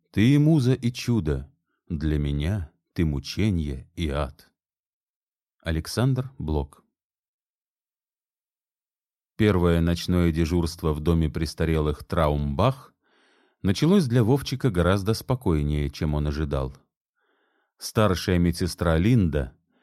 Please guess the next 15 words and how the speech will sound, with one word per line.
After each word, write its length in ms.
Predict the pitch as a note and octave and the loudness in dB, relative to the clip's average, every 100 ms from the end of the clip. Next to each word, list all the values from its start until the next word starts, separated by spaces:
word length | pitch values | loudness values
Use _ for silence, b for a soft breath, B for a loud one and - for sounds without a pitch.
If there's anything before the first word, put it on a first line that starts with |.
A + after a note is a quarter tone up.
| _ | _
седая, 540 | - A2 G2+ G2+ F#2 F2+ | -4 -2 2 4 4 4
неулыбчивая 760 | F2+ F2+ G2 - - D#2+ E2 | 4 4 2 -2 -2 0 0
тетка, 380 | E2 F#2+ E2 E2 | 0 -2 -2 -6
похожая 580 | - D#2 G2 F2 E2 D#2+ | -6 -2 0 2 2 2
на 140 | D#2 | 0
высушенный 640 | D#2 F2 F2 - D#2+ D#2 | 0 -2 -4 -4 -2 -2
скелет 480 | D2+ - E2+ D#2 - | -4 -4 -2 0 -4
хоббита, 600 | - C3+ B2 B2 A#2+ A2+ b b b b b | -2 -2 0 -2 -2 -6 b b b b b
против 380 | C#3 F3 E3 - | 0 2 0 0
ожиданий 640 | A#2 G#2+ F#2 A#2+ D3 C#3 C3 | 0 2 2 4 2 0 0
не 220 | A2 D#3 | 2 4
развалилась 680 | E3 C#3+ C#3+ F2 D2+ D2 - | 2 2 2 2 0 -2 -4
на 120 | E2 | -4
первом 360 | F2 D2+ D2 D2 | -2 -2 -2 -4
шагу. 480 | - D#2 D2 C2+ | -6 -4 -6 -6